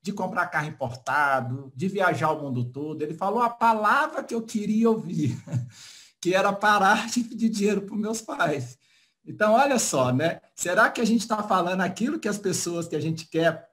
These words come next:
pra oportunidade, o que elas querem ouvir, o que a gente quer que a gente fale pra elas, né? Então, é, é, e aí eu perguntei o que que eu tinha que fazer. Ele falou, "Ó, você precisa participar de um evento."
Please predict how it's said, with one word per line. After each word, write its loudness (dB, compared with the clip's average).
pra 2
oportunidade, 0
o -8
que -6
elas -2
querem 4
ouvir, 0
o -6
que -6
a 2
gente -2
quer -2
que -8
a -4
gente -6
fale 2
pra 0
elas, 0
né? 0
Então, 4
é, 4
é, 0
e 2
aí 4
eu 2
perguntei -2
o -6
que -4
que -2
eu -2
tinha -4
que -16
fazer. 0
Ele -2
falou, -2
"Ó, 0
você -6
precisa -10
participar -2
de -4
um 0
evento." -4